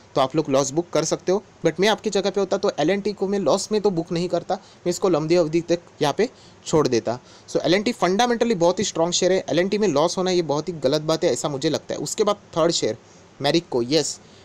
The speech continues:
Marico भी ये कंपनी भी बहुत ही गज़ब की है। बीच में Marico ने तकलीफ दी थी क्योंकि सारा मार्केट नॉर्मल था and ये शेयर नीचे जा रहा था,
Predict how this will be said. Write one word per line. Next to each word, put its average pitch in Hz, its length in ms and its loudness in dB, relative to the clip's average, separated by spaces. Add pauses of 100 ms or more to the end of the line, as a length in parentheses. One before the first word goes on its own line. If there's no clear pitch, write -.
(160)
Marico 196 300 2
भी 220 100 0
ये 190 140 2
कंपनी 202 360 0
भी 220 100 -2
बहुत 180 320 0
ही 214 60 -4
गज़ब 165 260 0
की 180 120 0
है। 127 120 -2
बीच 208 260 -2
में 240 100 0
Marico 202 400 2
ने 208 100 2
तकलीफ 208 400 0
दी 196 160 -4
थी 214 120 -6
क्योंकि 202 280 -6
सारा 165 400 0
मार्केट 180 340 -2
नॉर्मल 156 280 0
था 180 180 2
and 180 80 0
ये 151 140 -2
शेयर 170 200 0
नीचे 147 240 -6
जा 143 100 -2
रहा 113 100 -4
था, 107 160 -6